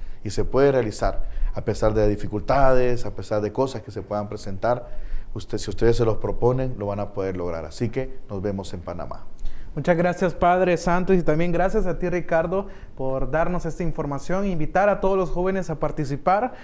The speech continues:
Speaker 2: de este gran encuentro con los símbolos de la Jornada Mundial de la Juventud. Padre, para ir finalizando, nos gustaría, si nos puede dar la bendición.
Speaker 1: Con mucho gusto.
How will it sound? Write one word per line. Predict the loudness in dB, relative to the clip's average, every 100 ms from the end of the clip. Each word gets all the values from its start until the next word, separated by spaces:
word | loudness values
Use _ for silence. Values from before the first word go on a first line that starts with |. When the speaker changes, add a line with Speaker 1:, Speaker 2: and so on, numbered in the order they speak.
| -16 -8
Speaker 2:
de | -2 0 0 0
este | 0 0 2 0 2
gran | 0 0
encuentro | 0 0 -2 -2 -2
con | -2 -2
los | -2
símbolos | -2 0 2 2 2 -2 -6 -20 -6
de | -2
la | -2
Jornada | 0 0 0 2
Mundial | 0 0
de | 0
la | 0
Juventud. | -2 -2 -2 2
Padre, | 2 2
para | 0 0
ir |
finalizando, | -2 -2 -2 -2 -4 -2
nos | -4 -4
gustaría, | -4 -2 0 2 2 2 2 2
si | 4
nos | 4 4
puede | 4 2
dar | 2
la | 2
bendición. | 0 -2 -4 -6 -2
Speaker 1:
Con | -2
mucho | -2 -4
gusto. | -4 -4 -4